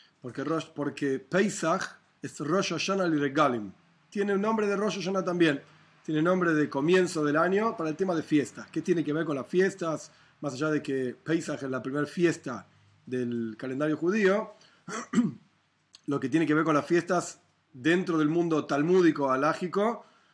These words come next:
eh, es que es el comienzo de las festividades para los Nedarim Nedabois, para las donaciones que uno quería hacer al Beis Hamikdash, al templo, si uno quería llevar una ofrenda,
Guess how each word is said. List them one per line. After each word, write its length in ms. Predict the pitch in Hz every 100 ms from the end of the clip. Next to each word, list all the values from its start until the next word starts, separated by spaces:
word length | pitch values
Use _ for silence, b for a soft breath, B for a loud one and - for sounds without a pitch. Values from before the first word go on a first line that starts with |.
| _
eh, 480 | 156 127 123 120 120
es 460 | 165 170 185 185 -
que 160 | - 151
es 180 | - -
el 160 | 135
comienzo 920 | - 147 165 185 185 - 190 196 - -
de 100 | 143
las 120 | 127
festividades 580 | 123 147 143 175 190 151
para 260 | 165 156
los 340 | 147 165 - 127
Nedarim 520 | 135 139 175 180 165
Nedabois, 540 | 143 135 156 120 104
para 160 | - 135
las 280 | 131 113 - b b b
donaciones 720 | 131 143 143 - 190 208 202
que 80 | 190
uno 120 | 170
quería 220 | 165 160 160
hacer 160 | 170
al 80 | 151
Beis 180 | 165 160
Hamikdash, 440 | 160 190 156 135
al 100 | 135
templo, 240 | 185 175 151
si 80 |
uno 100 | 147
quería 200 | 131 143
llevar 180 | 127 147
una 120 | 151
ofrenda, 760 | 165 - 240 214 175 175 190